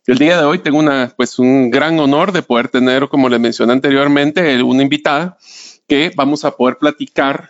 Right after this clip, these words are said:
de, eh, cómo debe de cambiar el modelo, no solo de contratación, sino estructuras organizacionales con el nuevo normal. Así que como lo, la presenté anteriormente, me acompaña hoy Carla de Vanegas. Ella es del equipo de Search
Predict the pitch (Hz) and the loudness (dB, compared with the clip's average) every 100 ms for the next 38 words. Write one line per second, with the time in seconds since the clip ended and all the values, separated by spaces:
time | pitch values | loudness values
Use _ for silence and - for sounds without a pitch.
0 | _ - 127 123 123 139 - 135 123 120 | _ -8 -2 2 2 0 -2 0 2 2
1 | 117 110 - 160 180 180 160 131 120 143 | 0 -2 -2 0 2 2 0 -2 -2 0
2 | 160 156 123 123 143 175 196 147 131 151 | -2 -2 -2 0 0 0 0 2 2 2
3 | 185 196 202 220 214 185 151 131 - 180 | 0 0 0 0 0 -2 -2 -2 -2 -2
4 | 196 180 180 - 277 - 202 226 190 147 | -2 0 -2 -4 -8 -2 0 0 0 0
5 | 135 131 120 123 117 127 151 202 - 127 | 0 0 -2 -2 0 0 0 -2 0 0
6 | 120 113 123 127 147 214 214 _ - - | 2 2 2 0 0 -2 -4 _ -20 -20
7 | - - - - 160 185 214 208 170 165 | -20 -20 -12 -6 -4 -2 -2 -2 0 2
8 | 151 147 143 - 143 143 165 185 196 202 | 2 0 -2 -2 -2 0 0 0 0 2
9 | 196 220 233 185 - 127 123 143 156 156 | 2 0 0 -2 -2 -2 -2 -2 0 0
10 | 160 185 180 185 175 165 165 170 190 220 | -2 -2 0 0 0 0 -2 0 -2 -4
11 | - _ _ _ - 143 147 139 143 147 | -8 _ _ _ -2 0 2 0 0 0
12 | 156 127 - 143 160 147 - 196 233 - | 0 -2 -2 -2 0 0 0 -2 -2 -4